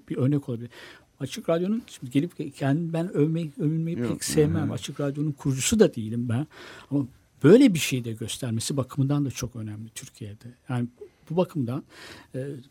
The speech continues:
Speaker 1: çok az sayısı da, dünyada da sayıları az. Radyolarda da evet, hepsi de şey değil.
Speaker 2: Hı hı.
Speaker 1: Bir yüzlerce radyo var. Hepsi aynı, e, müziği çalan
Speaker 2: Müzik.
Speaker 1: radyo-, radyolar var. Ama Açık Radyo ve benzerleri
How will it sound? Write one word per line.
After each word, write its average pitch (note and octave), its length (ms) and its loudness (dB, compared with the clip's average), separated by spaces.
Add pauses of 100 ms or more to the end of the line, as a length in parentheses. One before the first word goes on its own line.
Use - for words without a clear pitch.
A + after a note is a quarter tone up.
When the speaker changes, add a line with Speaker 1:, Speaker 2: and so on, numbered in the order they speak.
(380)
Speaker 1:
çok A#3 180 2
az A3 120 2
sayısı - 420 -2
da, E3+ 120 4 (560)
dünyada D3+ 460 6
da F#3 80 4
sayıları C3 440 -2
az. D#3 420 2
Radyolarda A#2+ 540 -4
da A#2+ 80 -8
evet, A2+ 180 -8 (380)
hepsi B2 380 -10
de A2 60 -6
şey D#3 220 -6
değil. G3 180 2
Speaker 2:
Hı F#2+ 40 -2
hı. F#2+ 40 -6 (480)
Speaker 1:
Bir E3+ 200 -6 (100)
yüzlerce C3 580 8
radyo A2+ 380 -14
var. D3+ 220 -6
Hepsi - 240 -8
aynı, D3+ 260 0 (520)
e, F3 40 -6 (380)
müziği D3+ 400 4
çalan A#2+ 320 2
Speaker 2:
Müzik. D#3+ 240 2
Speaker 1:
radyo-, C#3+ 640 0
radyolar C3+ 480 -2
var. A#2 360 -8 (800)
Ama F#3 140 -8 (500)
Açık - 320 -6
Radyo G#3 400 2
ve B2 160 -2
benzerleri C3+ 840 4